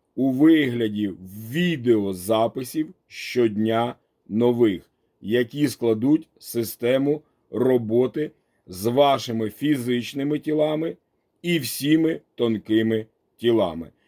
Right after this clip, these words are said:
І продлиться цей марафон двадцять одну добу, тобто три тижні.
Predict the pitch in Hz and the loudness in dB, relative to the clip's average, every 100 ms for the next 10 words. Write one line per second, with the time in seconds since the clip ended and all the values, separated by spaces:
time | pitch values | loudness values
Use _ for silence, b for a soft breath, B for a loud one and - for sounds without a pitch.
0 | _ - 156 156 143 117 131 147 151 - | _ 0 0 2 0 0 0 2 0 0
1 | 156 147 - 127 127 117 110 _ _ _ | -2 -2 -2 0 2 0 -2 _ _ _
2 | _ - 120 113 104 - 139 151 - _ | _ 0 2 2 0 0 0 0 -6 _
3 | 98 127 131 127 127 135 143 _ - 107 | -10 -4 0 2 0 -4 -6 _ -8 -6
4 | 98 101 98 101 - 92 101 107 90 87 | -4 -4 -4 -8 -14 -8 0 0 -2 -8
5 | 76 _ - 107 95 95 90 - 120 131 | -10 _ -4 -4 -4 -10 -8 -4 0 2
6 | 147 151 156 _ _ - 117 98 78 71 | 2 0 -4 _ _ -4 -2 -2 -6 -18